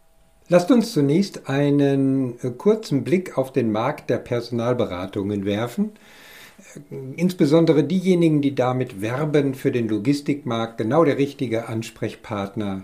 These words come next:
zu sein. Die Logistik ist auch heute noch im Kern eher konservativ geprägt. Insofern gibt es eine Reihe von Personalberatungen, die schon viele Jahre im Logistikmarkt vertreten sind, vom spezialisierten Einzelunternehmer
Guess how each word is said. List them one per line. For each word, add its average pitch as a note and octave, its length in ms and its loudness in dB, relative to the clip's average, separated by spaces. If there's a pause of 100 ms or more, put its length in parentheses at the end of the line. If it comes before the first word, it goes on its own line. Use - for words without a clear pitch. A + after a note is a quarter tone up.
(140)
zu - 140 -6
sein. F#2+ 340 -4 (1000)
Die C#3+ 80 2
Logistik F#3+ 580 4
ist F3+ 220 -6
auch C#3 600 -4
heute F#3 320 2
noch G3 220 4
im A#2+ 260 -4
Kern C#3+ 520 0 (120)
eher C3 520 2
konservativ G#2+ 1040 0
geprägt. - 640 -14 (540)
Insofern E3+ 520 4
gibt C3+ 180 0
es C#3 120 -2
eine B2 260 -2
Reihe C3+ 320 4
von D3+ 240 -4
Personalberatungen, D#3+ 1300 -2 (400)
die E3+ 100 0
schon E3+ 380 2
viele B3 480 6
Jahre A#2+ 480 4
im C3 140 0
Logistikmarkt B2 960 -2
vertreten D3+ 720 0
sind, F2 280 -8
vom G#2+ 220 -2
spezialisierten D#3 1000 2
Einzelunternehmer D3 1400 0